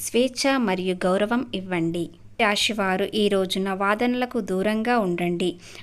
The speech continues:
ఆఫీస్లో కొత్త బాధ్యతలు సిద్ధంగా ఉంటాయి. వాటిని ఎదుర్కోవడానికి జాగ్రత్తగా ఉండండి. వృత్తిపరంగా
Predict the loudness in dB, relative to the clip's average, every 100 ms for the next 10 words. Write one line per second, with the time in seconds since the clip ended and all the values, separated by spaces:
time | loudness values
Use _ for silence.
0 | -2 -2 0 -2 0 0 0 -4 -2 -2
1 | 0 0 -2 -4 -2 -4 -6 -12 -6 -2
2 | 0 0 0 0 -2 -2 -2 -2 -4 -10
3 | -18 -2 2 2 2 0 0 -2 -2 -2
4 | 0 2 2 2 0 0 -6 -8 -10 -4
5 | -2 0 0 0 -2 0 2 2 0 2
6 | 2 0 -4 -10 _ -8 -6 -6 -4 0
7 | 2 2 2 0